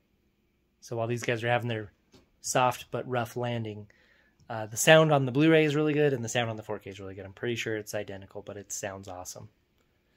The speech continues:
And I don't think it really needs an Atmos, even though that would be nice, but the five point one sounded great and it was still so creepy and awesome sounding.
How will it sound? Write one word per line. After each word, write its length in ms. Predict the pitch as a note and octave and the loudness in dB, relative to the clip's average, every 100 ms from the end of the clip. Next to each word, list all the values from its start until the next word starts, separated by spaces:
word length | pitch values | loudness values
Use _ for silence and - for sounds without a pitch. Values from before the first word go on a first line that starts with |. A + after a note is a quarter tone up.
| _ _ - | _ _ -8
And 80 | A2+ | -2
I 60 | A2+ | 0
don't 200 | B2 G#2+ | 0 -2
think 200 | A#2+ A#2 | -4 -4
it 100 | A#2 | -4
really 240 | A2 G#2+ | -6 -6
needs 440 | G#2+ G#2 G2+ - - _ _ _ _ _ _ _ - | -8 -12 -12 -14 -16 _ _ _ _ _ _ _ -14
an 80 | G#2+ | -10
Atmos, 540 | A2 B2+ B2+ C3 - | -8 -6 -6 -6 -10
even 160 | G#2+ G#2 | -12 -10
though 80 | G#2+ | -10
that 140 | C3 | -4
would 140 | C3+ | -4
be 100 | C3+ | -4
nice, 300 | B2+ B2 B2 | -4 -4 -4
but 260 | - G#2+ - _ _ _ _ | -8 -10 -10 _ _ _ _
the 60 | |
five 180 | D#3+ D#3 | 6 8
point 180 | D#3 C#3 | 6 4
one 220 | B2 A2+ _ _ _ | 2 -2 _ _ _
sounded 320 | - B2+ A2 - _ _ _ | -2 0 0 -6 _ _ _
great 240 | C#3 B2 - | 2 2 0
and 100 | G#2 | -14
it 40 | |
was 120 | G2 | -12
still 240 | - A#2+ - _ | -8 -8 -8 _
so 160 | - A2+ | -16 -14
creepy 420 | - B2 A#2+ A2 | -4 -4 -4 -8
and 160 | G2+ G2 _ - | -8 -12 _ -8
awesome 340 | G#2+ F2+ A#2+ | -8 -8 -16
sounding. 360 | - - - | -16 -16 -16